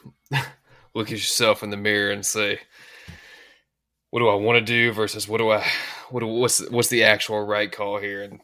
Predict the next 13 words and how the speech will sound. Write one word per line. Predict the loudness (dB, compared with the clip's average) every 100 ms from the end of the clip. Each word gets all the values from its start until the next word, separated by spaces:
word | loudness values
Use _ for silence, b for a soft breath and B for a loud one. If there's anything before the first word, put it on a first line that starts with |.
| -10
three | -4 0 2
hours, | 2 0 -4 -12 -12
man, | -8 -6 -6
that's | -6
a | -8
long | -2 -2 -2 -6
time | -6 -6 -6
to | -10
be | -10 -12 _ _ _ _ _
staring | -6 0 0 0 -4
at |
that | -8 -10
decision. | -8 -6 -6 -6 -10